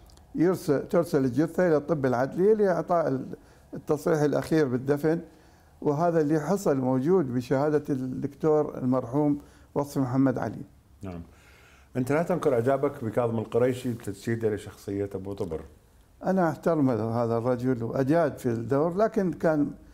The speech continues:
Speaker 1: ما أعرف هل هو أم، أم الدور المرسوم إلى بهذا الشكل، أنه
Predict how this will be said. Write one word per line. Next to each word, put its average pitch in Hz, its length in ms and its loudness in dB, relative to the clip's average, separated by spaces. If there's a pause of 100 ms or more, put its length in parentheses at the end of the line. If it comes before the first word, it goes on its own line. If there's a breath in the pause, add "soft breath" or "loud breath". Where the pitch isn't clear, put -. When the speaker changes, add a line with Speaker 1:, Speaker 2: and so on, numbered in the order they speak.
(480 soft breath)
Speaker 1:
ما 240 80 2
أعرف 190 240 2
هل 196 120 4
هو 196 240 6
أم، 175 320 0
أم 190 240 2
الدور 175 380 2
المرسوم 160 540 2
إلى 143 200 4
بهذا 135 400 2
الشكل، 135 380 -2
أنه 120 600 0